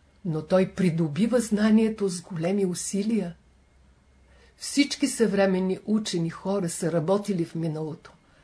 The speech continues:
Те работят и сега и по този начин са придобили и придобиват плодовете на своите усилия. Днес невидимия свят работи върху тях с единствената цел да събуди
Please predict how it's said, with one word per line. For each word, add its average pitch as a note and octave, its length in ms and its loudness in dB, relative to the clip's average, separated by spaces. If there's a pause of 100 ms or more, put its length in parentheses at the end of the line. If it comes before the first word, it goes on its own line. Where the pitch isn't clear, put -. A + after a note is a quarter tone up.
(160)
Те F#3 140 4
работят G3 440 4
и E3 60 -2
сега F#3 480 -4 (600)
и G#3+ 100 2
по F#3 120 -2
този A#3+ 320 2
начин A3+ 580 2 (320)
са - 240 -6
придобили E3 760 0 (120)
и F3+ 140 -2
придобиват F3 640 -2
плодовете E3 680 -4
на E3+ 120 0
своите E3 440 -6
усилия. E3 600 -6 (1160)
Днес G3 420 4
невидимия G3 560 4
свят G3 360 0
работи G#3 400 2
върху G3 360 -2
тях F#3+ 420 -4 (480)
с - 140 -2
единствената B3 840 2
цел B3+ 420 0 (340)
да E3 120 -2
събуди F3+ 680 -2